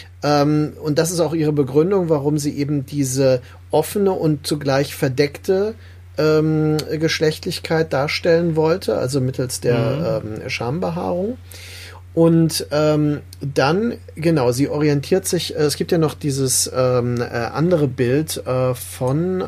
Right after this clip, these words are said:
Speaker 1: ähm, äh, Manet, ähm, Olympia. Ja, also quasi, es gibt, äh, quasi die klassische Ikonografie, an der sie da,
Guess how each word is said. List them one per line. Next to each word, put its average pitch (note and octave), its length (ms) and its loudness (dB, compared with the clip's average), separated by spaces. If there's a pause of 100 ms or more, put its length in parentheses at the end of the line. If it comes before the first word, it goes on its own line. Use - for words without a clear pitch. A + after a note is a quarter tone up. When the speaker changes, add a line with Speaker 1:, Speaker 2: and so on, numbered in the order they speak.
Speaker 1:
ähm, D3 640 0 (760)
äh, C3 260 2
Manet, B2 840 2 (140)
ähm, E3+ 540 0
Olympia. F#3+ 640 2 (400)
Ja, F#3+ 360 -2
also D3 400 2 (100)
quasi, D3 360 2
es - 180 -4
gibt, E3 320 -4
äh, D3 140 0
quasi C#3 360 0
die C3+ 240 -2
klassische D3 540 0
Ikonografie, E3+ 1000 -2 (460)
an D3 180 2
der D3+ 160 4
sie D3+ 160 -4
da, C#3+ 360 2